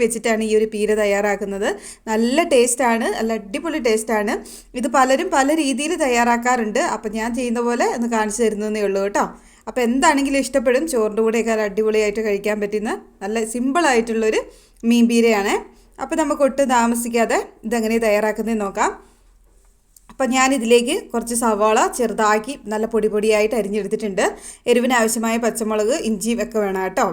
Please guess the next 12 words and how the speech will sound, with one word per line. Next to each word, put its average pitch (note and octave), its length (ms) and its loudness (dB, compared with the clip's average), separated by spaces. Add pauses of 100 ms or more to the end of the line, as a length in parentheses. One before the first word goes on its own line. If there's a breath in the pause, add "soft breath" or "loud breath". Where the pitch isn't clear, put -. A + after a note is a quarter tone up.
വെളുത്തുള്ളിയും G#3+ 520 0
വേണം. G3 200 -4 (440 loud breath)
ഇനി D#4 180 -6
നമുക്ക് D4+ 320 -2 (120)
മിക്സി B3 320 -4
ജാറിലേക്ക് B3 420 0
അരിഞ്ഞു A3 220 -2
വെച്ചേക്കുന്ന A3 360 -2 (100)
ഇഞ്ചിയും G#3 380 -4 (480 loud breath)
അതുപോലെ A3+ 420 0
ആ G#3 40 2 (100)
പച്ചമുളകും G#3+ 600 0